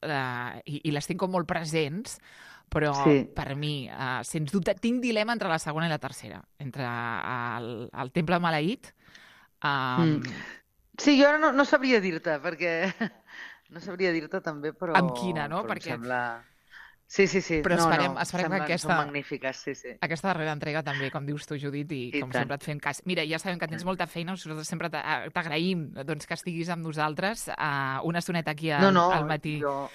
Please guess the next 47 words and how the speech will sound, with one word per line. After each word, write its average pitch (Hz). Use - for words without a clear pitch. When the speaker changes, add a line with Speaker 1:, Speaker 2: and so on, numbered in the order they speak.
Speaker 2:
en-, 156
jo 151
encantada, 160
ja 160
ho 147
sabeu, 165
i 151
a 143
més 147
sempre 151
em 214
doneu 190
l'oportunitat 147
de 190
parlar 156
d'uns 147
temes 139
que 170
m'agrada 135
molt 123
parlar-ne, 120
amb 143
la 123
qual, 135
eh, 110
vull 104
dir, 107
m'ho 110
passo 113
molt 110
bé, 98
m'agrada 104
molt 98
Speaker 1:
I 214
Speaker 2:
col·laborar 110
amb 101
vosaltres. 107
Ja 123
sabeu 123
que 139
des 131
d'aquí, 139
des 151
de 185
Blanquerna, 151
a 147
més, -